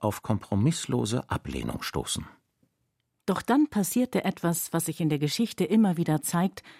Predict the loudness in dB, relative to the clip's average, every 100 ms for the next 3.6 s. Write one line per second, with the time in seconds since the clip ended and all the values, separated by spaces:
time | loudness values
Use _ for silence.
0 | _ 2 2 2 2 0 2 0 2 0
1 | 0 2 4 4 2 2 0 2 2 2
2 | 2 2 0 0 0 2 2 2 0 -2
3 | -2 -2 -4 -6 -8 -14